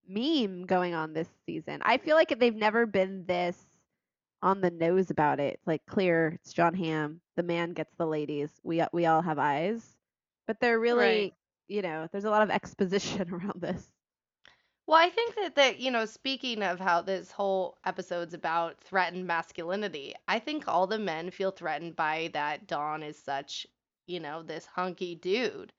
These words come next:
Speaker 3: I mean, look at Pete, and he's always, like, comparing himself to Don and wanting approval from Don. I mean, he's just, like, this little yappy dog wanting Don to like him all the time.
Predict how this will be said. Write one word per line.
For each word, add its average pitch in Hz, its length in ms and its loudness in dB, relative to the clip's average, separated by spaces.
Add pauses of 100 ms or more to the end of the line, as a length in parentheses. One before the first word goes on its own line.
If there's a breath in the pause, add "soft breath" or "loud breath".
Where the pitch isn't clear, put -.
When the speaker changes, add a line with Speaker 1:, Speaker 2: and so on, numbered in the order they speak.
(920)
Speaker 3:
I - 80 -6
mean, 208 200 -2
look 240 160 -2
at 269 180 -2
Pete, 302 380 -4
and 202 160 -2
he's 202 180 -6
always, 214 220 -4
like, 208 160 -4
comparing 285 600 -6
himself 269 340 -4
to 262 80 -12
Don 247 300 2
and 190 100 -2
wanting 160 260 -8
approval 254 540 -10
from 240 260 -8
Don. 226 440 -2
I 190 80 -4
mean, 196 160 -4
he's 190 160 -8
just, 202 180 -12
like, 190 140 -6
this 180 180 -8
little 202 260 -2
yappy 190 500 2
dog 160 460 -2 (600)
wanting 196 580 -4 (140)
Don 190 260 2
to 185 80 -2
like 175 280 -4
him 160 220 -8
all 143 140 -6
the 151 100 -14
time. 139 420 -12